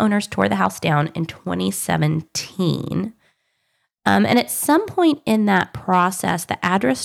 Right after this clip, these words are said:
was changed from thirty-two oh one Woodland Drive Northwest to twenty-eight oh two Thirty-second Street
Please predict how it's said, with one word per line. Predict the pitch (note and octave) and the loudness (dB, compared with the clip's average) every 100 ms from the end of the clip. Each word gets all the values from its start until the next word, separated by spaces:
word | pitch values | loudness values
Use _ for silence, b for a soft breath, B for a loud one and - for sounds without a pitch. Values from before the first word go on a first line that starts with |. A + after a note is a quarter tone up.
| - | -4
was | G3 | -4
changed | - - E3 E3 - | -4 0 2 2 0
from | E3 E3 | -4 0
thirty-two | E3+ F#3+ B3 - G#3+ | 0 0 -4 0 2
oh | G3+ | 4
one | F3 D#3+ D#3 | 4 2 4
Woodland | D#3 D#3+ F3 E3+ | 2 2 0 2
Drive | D#3 D#3 E3 D3+ | 2 4 2 2
Northwest | C#3 C#3 - D3 D3+ - - - - - | 2 0 0 0 0 -2 -10 -16 -18 -12
to | - | -10
twenty-eight | - - A3 A#3 A3+ G#3+ - | -8 -4 0 2 2 0 0
oh | F3 F3 | -2 -2
two | - - E3+ D#3+ D#3+ | -10 -2 0 2 0
Thirty-second | - C#3+ D3 E3+ - D#4 - - | -2 -2 -2 -6 -4 -4 -4 -8
Street | - - - | -8 -8 -8